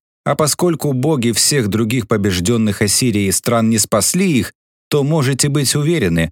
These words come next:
что ваш Бог также не спасет вас. Говорил ли Рабсак правду? В своей речи Рабсак упомянул много реальных фактов, поэтому она оказалась убедительной.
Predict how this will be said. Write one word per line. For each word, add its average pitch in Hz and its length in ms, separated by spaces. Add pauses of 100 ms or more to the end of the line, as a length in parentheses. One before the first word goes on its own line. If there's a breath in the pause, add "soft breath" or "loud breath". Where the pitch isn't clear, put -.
что - 300
ваш 156 260
Бог 143 360
также 87 580 (180)
не 135 180
спасет 117 520
вас. - 340 (920)
Говорил 113 500
ли 135 180
Рабсак 113 420
правду? 143 460 (960)
В - 60
своей 107 420
речи 113 520
Рабсак 147 440
упомянул 127 420
много 120 500
реальных 92 480
фактов, - 380 (460)
поэтому 165 500
она 131 240
оказалась 123 560
убедительной. 104 680